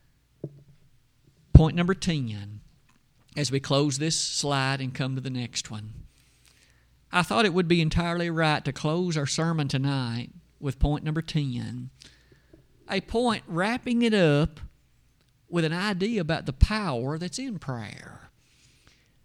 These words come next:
We have highlighted many features of prayer today, to be sure, but yet it seemed to me entirely right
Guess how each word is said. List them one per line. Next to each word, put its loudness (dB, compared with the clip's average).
We 2
have 0
highlighted 2
many -2
features -2
of -6
prayer 0
today, 0
to -4
be -2
sure, -6
but 6
yet -2
it -8
seemed -2
to -2
me 0
entirely -4
right -4